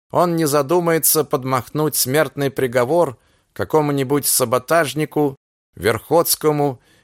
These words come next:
и в то же время умеет беречь товарища и заботиться о нём.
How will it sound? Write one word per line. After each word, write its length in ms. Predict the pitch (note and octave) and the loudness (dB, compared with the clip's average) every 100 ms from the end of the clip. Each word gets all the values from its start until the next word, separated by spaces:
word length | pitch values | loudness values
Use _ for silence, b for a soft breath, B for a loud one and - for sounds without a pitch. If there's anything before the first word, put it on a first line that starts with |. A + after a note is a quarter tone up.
| b | b
и 100 | E2+ | -8
в 80 | |
то 140 | - C3 | 0 2
же 140 | G2 | 2
время 480 | F#2 C#3+ D#3+ D3 C3 _ _ _ _ | 0 0 0 -2 -6 _ _ _ _
умеет 520 | G#2 F#2+ D3 D#3 - - | -4 -2 0 0 -4 -6
беречь 480 | G2 A2+ D3 - - | 0 0 0 -2 -4
товарища 800 | B2 A#2 D#3 D3 F2 - F2+ D#2+ - | -2 -2 -2 -2 -4 -4 -6 -8 -8
и 80 | F#2+ | -6
заботиться 720 | G#2 G2 D3 A#2+ E2 - D#2 | -4 0 -2 -2 -6 -4 -4
о 60 | D2 | -4
нём. 280 | C#2+ A#1 | -6 -10